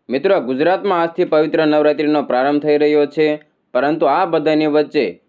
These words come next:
એક મોટા સમાચાર સામે આવ્યા છે. આ નવરાત્રિમાં ખેલૈયાઓનો મૂડ બગડી શકે છે, કેમ કે રાજ્યમાં ફરી એકવાર વરસાદી રાઉન્ડ શરૂ થવા જઈ રહ્યો છે. આગાહી પ્રમાણે આજથી સૌરાષ્ટ્ર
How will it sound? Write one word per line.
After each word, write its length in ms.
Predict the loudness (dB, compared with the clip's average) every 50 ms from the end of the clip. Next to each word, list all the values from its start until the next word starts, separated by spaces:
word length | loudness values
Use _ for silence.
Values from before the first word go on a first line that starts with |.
| _ _ -8
એક 140 | -8 -6 -4
મોટા 340 | -2 -2 -2 0 0 -2 -2
સમાચાર 520 | 0 -2 -2 0 -2 -2 0 -2 -2 -2
સામે 360 | -2 -2 -2 0 0 0 0
આવ્યા 340 | 0 0 0 2 2 0 0
છે. 340 | -2 -2 -2 -2 -2 -2 -4 -8 _ _ _ _ _ -8
આ 280 | -6 -2 -2 0 0
નવરાત્રિમાં 640 | 0 0 0 2 2 0 0 0 0 0 0 0 -2
ખેલૈયાઓનો 600 | -2 0 -2 0 2 2 2 2 2 2 2 0
મૂડ 180 | 0 0 0 0
બગડી 340 | 0 -2 0 0 0 -2
શકે 320 | 0 -2 -4 -2 0 -2 -2
છે, 340 | -2 -2 -2 -2 -2 -2 -6 _ _ _ _ _ _ -4
કેમ 240 | -2 -2 0 0 0
કે 120 | 0 0
રાજ્યમાં 500 | 2 2 0 -2 0 -2 0 0 0 -2
ફરી 300 | -2 0 0 0 2 2
એકવાર 480 | 2 2 2 0 0 0 0 -2 -4 -8 -14 _ _ _ _ _ -12
વરસાદી 580 | -4 -2 -2 -2 -2 -2 -2 0 0 2 2
રાઉન્ડ 220 | 0 0 -2 -4 -2
શરૂ 220 | -2 0 0 0
થવા 300 | 0 0 0 0 0 0
જઈ 220 | 0 0 0 0 2
રહ્યો 300 | 0 2 2 2 0 0
છે. 360 | 0 -2 -2 -2 -2 -4 -6 -10 _ _ _ _ _ _ -6
આગાહી 420 | -4 -4 -2 -2 -2 0 0 0
પ્રમાણે 440 | 0 0 -2 -2 0 0 -2 0 0
આજથી 340 | 0 0 -2 -2 -2 -2 -2
સૌરાષ્ટ્ર 640 | 0 0 0 2 2 2 2 2 0 0 -4 -10